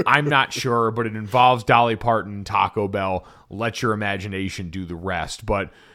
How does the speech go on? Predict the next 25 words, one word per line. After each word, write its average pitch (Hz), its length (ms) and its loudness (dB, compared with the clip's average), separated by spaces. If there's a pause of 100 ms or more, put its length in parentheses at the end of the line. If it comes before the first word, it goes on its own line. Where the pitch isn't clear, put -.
(360)
Brandon, 131 540 6 (460)
the 120 200 2
games 208 480 4
last 123 420 6
night, 123 380 0 (1500)
if 151 100 8
I 185 200 12
asked 190 260 6
you 180 80 2
this 165 180 2
question, 110 580 2
what 165 280 8
was 147 180 4
more 151 240 2
surprising? 107 720 0 (400)
The 120 140 0
fact 165 400 4
that 127 320 2 (720)
the 127 160 6
Boston 196 540 8
Celtics 156 680 2 (320)
would 117 280 2
get 160 160 8
a 208 60 12
win 147 360 2